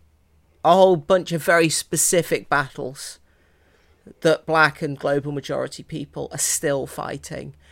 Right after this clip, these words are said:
But I, I think it's fair to say there was a bit of freak out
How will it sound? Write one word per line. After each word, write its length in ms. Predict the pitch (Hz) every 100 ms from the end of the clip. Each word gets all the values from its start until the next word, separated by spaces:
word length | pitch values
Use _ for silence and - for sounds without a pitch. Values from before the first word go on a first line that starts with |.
| _ _ _ _ _ _ _ _
But 540 | 160 190 147 160 - - _ _ _ _ _ _ _ _ _ _ _ _
I, 100 | 165 -
I 40 |
think 140 | 185 226
it's 100 | -
fair 140 | 196
to 100 | -
say 160 | - 170
there 80 |
was 100 | 165
a 40 | 165
bit 200 | - 143
of 80 | 165
freak 340 | 180 170 -
out 320 | 156 139 123